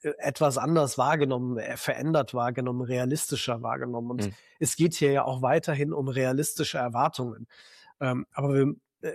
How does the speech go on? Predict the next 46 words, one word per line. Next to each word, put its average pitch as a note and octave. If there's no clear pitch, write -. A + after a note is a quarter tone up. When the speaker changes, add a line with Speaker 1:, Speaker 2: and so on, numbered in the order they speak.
Speaker 1:
wir D3+
dürfen D#3
an C#3
der C#3
Stelle D3
nicht C#3+
vergessen, C#3+
ja, C#3
wir C#3
reden D#3
seit C#3
Wochen D3+
darüber, C#3
der C3
F -
C -
ist B2
Aufsteiger, C#3
der C3
F B2+
C D3
steht C#3+
im C#3
Mittelfeld C#3+
der C#3+
Tabelle C#3+
und C#3
hat C3+
Vorsprung D3+
und C3+
wenn C#3
man C3+
das C3
vor C#3
ein B2+
paar C#3
Monaten, D3
dann B2+
hätte C#3+
man C#3
das B2+
unterschrieben D3
Speaker 2:
Ja. C#3
Speaker 1:
und C3
so C3
weiter. E3